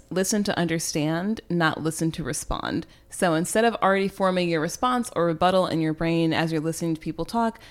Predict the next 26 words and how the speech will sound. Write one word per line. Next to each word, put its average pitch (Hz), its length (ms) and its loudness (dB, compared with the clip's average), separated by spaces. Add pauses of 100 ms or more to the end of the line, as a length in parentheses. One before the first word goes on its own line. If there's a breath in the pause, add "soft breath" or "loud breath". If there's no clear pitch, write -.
(180 soft breath)
listen 233 360 2
to 214 100 -4
actually 180 320 -2
understand 160 540 -2
what 135 120 -4
they're 165 120 -6
saying 233 500 2
instead 185 300 0
of 175 100 -2
already 170 320 2
be, 151 540 -2 (320)
instead 190 320 2
of 180 100 2
already 160 640 0 (360)
trying 165 340 0
to 160 100 -8
decide 156 640 -2 (800 soft breath)
what 160 300 6
you're 156 160 6
going 156 340 4
to 165 80 -6
say 151 260 0
to 170 100 -4
them 156 260 0
in 156 120 0
response. 156 720 -4